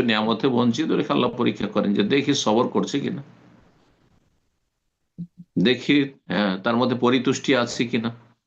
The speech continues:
তাকেও যে অনেকের চাইতে শ্রেষ্ঠ রেখেছি, তো নিচের দিকে তাকাচ্ছে না, শুধু ওপর দিকে তাকাচ্ছে। জি। এইভাবে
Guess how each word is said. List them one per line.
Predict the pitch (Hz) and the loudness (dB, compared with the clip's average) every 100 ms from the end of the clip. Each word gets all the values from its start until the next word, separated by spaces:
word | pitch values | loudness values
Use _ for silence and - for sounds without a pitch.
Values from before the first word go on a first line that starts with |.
| _ _ _ _ _ _ _ _ - | _ _ _ _ _ _ _ _ 0
তাকেও | 110 107 135 | 0 2 2
যে | 131 139 117 | 2 0 0
অনেকের | 120 143 147 143 | 2 0 0 -2
চাইতে | 143 139 139 | -2 0 -2
শ্রেষ্ঠ | - 131 - | 0 0 2
রেখেছি, | 131 120 127 113 110 92 | 2 2 0 -2 0 0
তো | 85 | 0
নিচের | 104 123 135 127 | -2 0 0 0
দিকে | 123 127 123 | 0 0 0
তাকাচ্ছে | 117 107 104 127 | 0 0 0 0
না, | 120 | 0
শুধু | 135 123 | 0 2
ওপর | 101 113 | 2 2
দিকে | 110 123 120 | 0 0 -2
তাকাচ্ছে। | 113 113 - 117 - - - _ _ _ | -2 -4 -4 -8 -8 -20 -20 _ _ _
জি। | - - _ _ _ _ _ - _ _ _ _ _ _ - | -16 -16 _ _ _ _ _ -20 _ _ _ _ _ _ 0
এইভাবে | 117 113 110 | 2 4 2